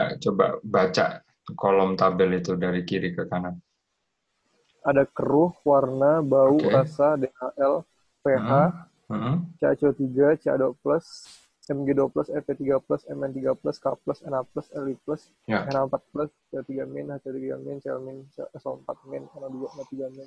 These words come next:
Speaker 2: Z B T,
Speaker 1: Hmm.
Speaker 2: C R total, C U P B.
Speaker 1: Berarti kimiawi semua itu?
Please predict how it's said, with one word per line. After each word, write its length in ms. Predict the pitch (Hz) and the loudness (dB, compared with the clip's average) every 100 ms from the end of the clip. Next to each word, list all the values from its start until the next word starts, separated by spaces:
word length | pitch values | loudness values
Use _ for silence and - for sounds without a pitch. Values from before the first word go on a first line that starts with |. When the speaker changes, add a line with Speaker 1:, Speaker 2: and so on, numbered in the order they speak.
| 135 _ _ _ - | -20 _ _ _ -2
Speaker 2:
Z 20 | 143 | 2
B 100 | 127 - | 4 4
T, 80 | 104 | 4
Speaker 1:
Hmm. 80 | 147 | 0
Speaker 2:
C 80 | 151 | 2
R 120 | 143 | 2
total, 240 | 147 143 147 | 2 2 2
C 160 | 143 | 0
U 80 | 139 | -2
P 160 | 139 131 | 0 -2
B. 160 | 127 123 _ _ _ _ _ _ _ _ _ _ _ _ _ _ _ _ _ _ _ _ _ _ _ - | -2 -6 _ _ _ _ _ _ _ _ _ _ _ _ _ _ _ _ _ _ _ _ _ _ _ -12
Speaker 1:
Berarti 160 | 98 117 | -8 -2
kimiawi 400 | 120 107 104 104 | 2 4 4 2
semua 320 | - 110 | 0 0
itu? 80 | 127 | 0